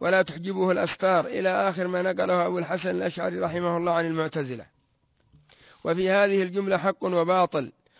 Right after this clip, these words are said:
ويظهر ذلك لمن يعرف الكتاب والسنة، وهذا النفي المجرد مع كونه لا مدح فيه، فيه إساءة أدب عند العرب، وصف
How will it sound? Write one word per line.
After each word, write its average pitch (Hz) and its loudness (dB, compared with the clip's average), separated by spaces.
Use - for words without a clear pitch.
ويظهر 180 2
ذلك 190 4
لمن 185 2
يعرف 180 0
الكتاب 175 -2
والسنة، 170 -2
وهذا 185 2
النفي 185 0
المجرد 180 2
مع 175 0
كونه 185 0
لا 175 0
مدح 180 -2
فيه، 180 -2
فيه 196 0
إساءة 180 0
أدب 170 0
عند 147 -6
العرب، 170 0
وصف - 0